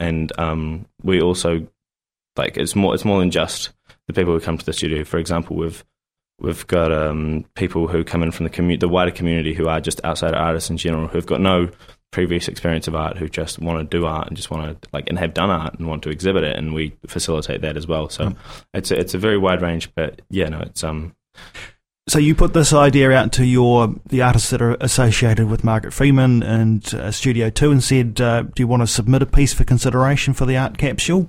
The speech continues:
Speaker 2: project?"
Speaker 1: The, the great thing about working in a creative space like this is pretty much everyone is very, very, um, open about getting their artwork out of there,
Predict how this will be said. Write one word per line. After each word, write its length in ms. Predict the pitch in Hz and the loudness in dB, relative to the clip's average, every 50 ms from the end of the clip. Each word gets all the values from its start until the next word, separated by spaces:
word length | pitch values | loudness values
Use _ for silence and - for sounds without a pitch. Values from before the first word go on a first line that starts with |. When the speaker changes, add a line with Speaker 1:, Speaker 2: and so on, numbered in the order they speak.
| - | -4
Speaker 2:
project?" 540 | - - 151 156 156 175 170 139 - - - - _ - - _ _ _ - | -4 -2 -2 -2 0 -2 -2 -2 -6 -10 -14 -14 _ -18 -18 _ _ _ -6
Speaker 1:
The, 340 | - 131 131 127 123 - - - - | -2 0 0 2 0 -2 -6 -8 -4
the 100 | - 113 | -4 -2
great 280 | 110 - 110 120 - - | 0 2 0 0 0 -2
thing 220 | - 110 101 95 | -2 -2 0 0
about 400 | 90 85 85 82 82 - - - | 0 0 -2 -2 -4 -6 -6 -4
working 480 | 85 87 85 85 - 87 87 82 82 80 | -2 -2 -2 -2 -2 -4 -4 -4 -4 -6
in 140 | - - 82 | -6 -6 -8
a 60 | 82 | -8
creative 320 | - - - 80 78 80 - | -6 -6 -6 -4 -4 -6 -8
space 260 | - - 82 78 - | -6 -6 -6 -6 -6
like 140 | 85 82 - | -6 -6 -6
this 240 | 80 78 73 - | -6 -6 -6 -8
is 480 | - - 87 85 85 82 80 82 - - _ _ _ _ _ - _ _ - | -6 -4 -2 -2 0 -2 -4 -6 -10 -14 _ _ _ _ _ -20 _ _ -8
pretty 160 | - - 156 | -4 -2 0
much 240 | 170 170 151 - - - | 0 0 -2 -4 -2 -2
everyone 420 | 104 104 113 120 127 131 131 - | 0 0 2 2 2 2 0 0
is 180 | - 90 90 90 | 0 0 -2 -2
very, 680 | 85 95 - 92 92 98 101 107 107 107 104 104 98 | -4 -4 -2 0 2 2 2 2 2 2 2 0 0
very, 600 | 87 87 92 90 87 87 87 85 82 78 78 76 _ _ _ _ _ _ _ _ _ _ _ _ - | 0 0 0 2 2 2 2 0 0 -2 -4 -8 _ _ _ _ _ _ _ _ _ _ _ _ -2
um, 300 | 92 85 85 82 80 - - | -2 0 0 -2 -2 -4 -2
open 340 | 87 92 92 92 92 87 82 | -2 -2 -2 0 -2 -2 -2
about 460 | 73 82 78 82 78 80 73 - - - | -2 -4 -4 -2 -2 -2 -4 -6 -6 -2
getting 200 | - 101 98 101 | 0 0 2 2
their 120 | 98 95 87 | 2 2 2
artwork 320 | 90 - 82 65 82 73 - | 2 2 0 0 0 -2 -2
out 160 | - 82 82 | -2 -2 -2
of 80 | 80 | -2
there, 200 | 78 80 78 78 | -2 -2 -4 -6